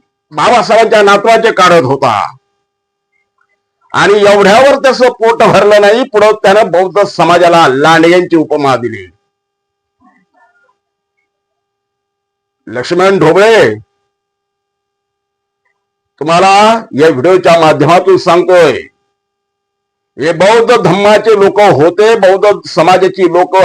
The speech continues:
आहेत म्हणून तुम्ही आहात. कोणतीही लढाई, कोणत्याही समाजावरती अन्याय हो,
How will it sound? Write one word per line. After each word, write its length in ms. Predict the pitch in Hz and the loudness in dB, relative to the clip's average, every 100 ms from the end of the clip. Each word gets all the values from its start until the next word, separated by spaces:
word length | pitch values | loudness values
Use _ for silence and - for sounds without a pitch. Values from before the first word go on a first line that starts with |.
| - - | 0 -2
आहेत 540 | 156 165 160 202 233 | 0 2 2 2 0
म्हणून 320 | 226 170 196 | 0 2 2
तुम्ही 340 | 202 - 180 185 - | 0 -2 0 0 -2
आहात. 520 | 175 170 180 185 175 127 - _ _ _ _ _ _ _ _ _ _ _ _ _ _ _ _ _ _ _ _ _ _ _ _ _ _ _ _ _ _ _ 359 _ _ _ _ | 0 2 2 2 2 -2 -8 _ _ _ _ _ _ _ _ _ _ _ _ _ _ _ _ _ _ _ _ _ _ _ _ _ _ _ _ _ _ _ _ _ _ _ _
कोणतीही 600 | - 156 190 233 240 220 | -6 -6 -4 -2 0 2
लढाई, 500 | 247 240 240 240 202 139 - _ _ _ _ _ | 2 2 0 -2 -4 -4 -10 _ _ _ _ _
कोणत्याही 600 | 156 196 240 247 254 254 | -4 -2 0 0 0 -4
समाजावरती 640 | 208 220 226 233 233 240 | -2 0 2 2 0 0
अन्याय 320 | 226 220 220 226 | -2 0 2 2
हो, 480 | 170 196 202 151 | 2 2 2 2